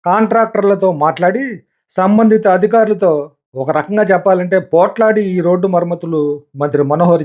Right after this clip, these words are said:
చేయించారని అధికారులు చెప్తున్నారు. గత వారం రోజులుగా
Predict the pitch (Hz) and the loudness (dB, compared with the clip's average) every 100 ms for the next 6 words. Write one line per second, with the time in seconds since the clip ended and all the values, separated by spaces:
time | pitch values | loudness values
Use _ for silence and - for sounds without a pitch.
0 | - 156 151 143 156 175 135 151 160 135 | -2 -2 0 -4 -4 -4 -4 0 0 0
1 | 120 - 113 101 _ _ _ _ _ _ | -4 -8 -16 -20 _ _ _ _ _ _
2 | _ - 151 156 160 165 156 180 208 190 | _ -4 0 2 2 2 2 2 4 4
3 | 151 131 | 2 0